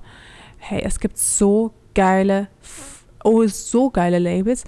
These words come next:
Unter anderem ein Label, mit dem habe ich dann für das El Korea-Shooting, von denen hatte ich ganz, ganz viel an. Das nennt sich, äh, System. Ähm, System Fashion, glaub ich, auf,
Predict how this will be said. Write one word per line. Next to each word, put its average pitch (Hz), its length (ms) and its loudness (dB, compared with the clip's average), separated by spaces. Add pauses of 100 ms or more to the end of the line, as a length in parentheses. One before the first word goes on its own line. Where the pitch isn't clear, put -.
(300)
Unter 247 340 -2
anderem 226 380 0
ein 196 80 0
Label, 226 580 -2
mit 214 120 -4
dem 208 120 -2
habe 202 100 -2
ich 196 100 -8
dann 190 180 -4
für - 100 -12
das 170 160 -6
El 190 140 -6
Korea-Shooting, 269 760 -8
von 214 140 -8
denen 214 140 -4
hatte 214 120 -10
ich - 80 -16
ganz, 214 180 -8
ganz 220 220 -6
viel - 180 -8
an. 269 180 -4 (800)
Das - 200 -4
nennt 202 180 0
sich, - 400 -4
äh, 208 280 0
System. - 600 0 (840)
Ähm, 190 220 2
System 190 680 -4 (160)
Fashion, - 460 -4
glaub 185 200 -4
ich, - 260 -8
auf, 190 640 -8